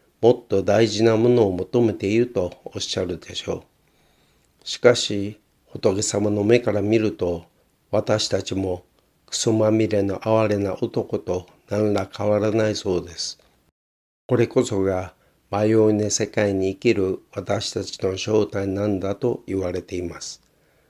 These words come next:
そして、この煩悩具足の私たちを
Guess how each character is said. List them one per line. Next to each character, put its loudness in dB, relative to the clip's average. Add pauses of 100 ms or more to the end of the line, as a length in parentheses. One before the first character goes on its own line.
(220)
そ -2
し -4
て、 2 (320)
こ -2
の 2
煩 6
悩 2
具 -6
足 -6
の -2
私 0
た -2
ち -8
を -4